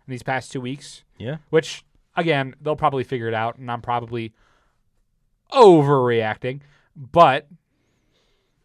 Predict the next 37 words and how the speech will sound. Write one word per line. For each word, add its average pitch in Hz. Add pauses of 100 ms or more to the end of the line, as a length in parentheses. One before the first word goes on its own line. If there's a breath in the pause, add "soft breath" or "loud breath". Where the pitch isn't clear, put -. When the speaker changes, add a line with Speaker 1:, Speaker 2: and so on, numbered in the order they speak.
(280)
Speaker 1:
Chiefs, - (360)
as 131
of 151
right 160
now, 131 (460)
are 131
not 131
a 139
team 127
that 117
I 113
can 131
see 113 (100)
making 120
it 123
past 120
the 120
divisional 113
round 107
of 101
the -
playoffs. 104 (460)
Speaker 2:
Okay. 262 (280)
Speaker 1:
Yeah. 139 (220)
Speaker 2:
Okay. 156 (1080 soft breath)
All 180
right. 247
Speaker 1:
Okay. 175
Speaker 2:
Uh, 175
one 180
more 214
thing 170
before 160
we 156
wrap 143
it 147
up. 127